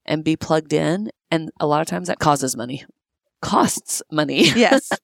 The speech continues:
Speaker 2: <laughs>
Speaker 1: So you're gonna just be prepared,
Speaker 2: Yeah.
Speaker 1: you know, be prepared.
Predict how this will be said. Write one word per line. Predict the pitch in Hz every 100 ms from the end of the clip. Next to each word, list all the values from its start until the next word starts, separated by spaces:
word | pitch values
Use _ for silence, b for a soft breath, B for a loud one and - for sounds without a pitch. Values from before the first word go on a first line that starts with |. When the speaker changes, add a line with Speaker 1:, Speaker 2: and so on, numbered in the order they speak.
| _ -
Speaker 2:
<laughs> | 233 - 240 240 - 185
Speaker 1:
So | 302
you're | 262 262
gonna | 294 311
just | 285 370
be | 494 508
prepared, | 508 339 349 330 - - 175
Speaker 2:
Yeah. | _
Speaker 1:
you | 220 220
know, | 220 233
be | 214
prepared. | - - 175 -